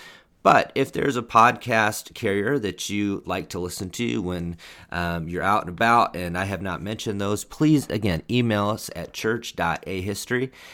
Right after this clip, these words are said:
at gmail dot com, and we will maybe pick up, uh, um, whatever platform that you have. So again,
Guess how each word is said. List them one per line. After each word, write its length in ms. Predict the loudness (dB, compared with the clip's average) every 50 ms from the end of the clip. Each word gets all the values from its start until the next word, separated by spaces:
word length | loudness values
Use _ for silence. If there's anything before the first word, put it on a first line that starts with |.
| -16 -8
at 140 | -8 -6 -4
gmail 340 | -2 -2 -2 0 0 2 2
dot 180 | 0 0 0
com, 260 | 0 -2 -2 -2 -6 -8
and 280 | -6 -6 -4 -4 -4 -2
we 160 | 0 0 2
will 220 | 2 2 2 2
maybe 380 | 2 0 -2 -2 -2 -4 -6 -12
pick 280 | _ -6 -6 -4 -2 0
up, 280 | -2 -2 -2 -4 _ _
uh, 360 | -4 -2 -2 -2 -2 -4 -6 -8 -14 -20 -20 -20 -16 -10
um, 220 | -6 -6 -4 -4
whatever 240 | -4 -4 -4 -4 -6
platform 760 | -4 -4 -4 -4 -4 -4 -8 -8 -6 -4 -4 -2 -4 -4 -8 -10 -16 _ _ _
that 260 | -8 -8 -8 -6 -6
you 120 | -6 -6
have. 340 | -4 -4 -6 -6 -6 -8 -10 -14 -20 -20 _
So 140 | 2 4 4
again, 360 | 6 6 4 4 0 -6